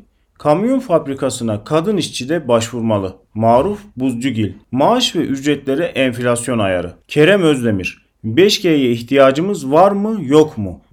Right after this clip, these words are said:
Cahit Soysal, dış ticarette gıda arz güvenliği politikası. Hakan Okay,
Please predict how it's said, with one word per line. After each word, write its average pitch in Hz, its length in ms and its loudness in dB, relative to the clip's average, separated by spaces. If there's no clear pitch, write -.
Cahit 127 460 2
Soysal, 135 520 0
dış 233 180 -2
ticarette 143 640 0
gıda 127 380 2
arz 175 260 4
güvenliği 135 440 -2
politikası. 117 640 -4
Hakan 127 440 2
Okay, 135 360 0